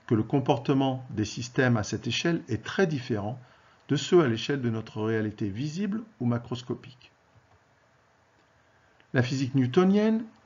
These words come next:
qui avait jusqu'à présent bien expliqué le comportement des systèmes macroscopiques,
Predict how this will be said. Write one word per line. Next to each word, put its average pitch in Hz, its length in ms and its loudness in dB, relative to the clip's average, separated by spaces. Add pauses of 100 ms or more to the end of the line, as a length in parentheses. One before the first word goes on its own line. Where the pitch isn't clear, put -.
(160)
qui 143 100 2
avait 123 180 4
jusqu'à 143 300 2
présent 127 400 2
bien 151 380 4
expliqué 131 640 -2
le 113 140 -6
comportement 120 600 -4
des 107 80 -6
systèmes - 380 -8
macroscopiques, 120 1040 -6